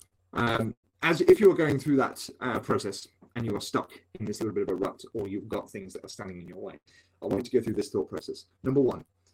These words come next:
what you have is enough. Where you're at is absolutely perfect, and you can do anything now. You can. Because we're all searching for the new gym membership, or the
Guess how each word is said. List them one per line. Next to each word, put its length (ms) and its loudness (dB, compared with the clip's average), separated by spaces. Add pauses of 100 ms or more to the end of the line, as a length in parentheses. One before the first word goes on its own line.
(100)
what 140 8
you 100 4
have 340 2 (420)
is 160 0
enough. 500 -8 (340)
Where 140 2
you're 220 4
at 280 -4 (140)
is 120 -4
absolutely 360 -8
perfect, 640 -6 (460)
and 120 -4
you 80 -2
can 160 -4
do 160 0
anything 380 -6 (540)
now. 180 -14 (320)
You 100 -4
can. 300 -6 (1500)
Because 280 2
we're 160 8
all 160 12
searching 480 2
for 140 -8
the 100 0
new 160 -2
gym 240 0
membership, 440 -4
or 180 2
the 100 -4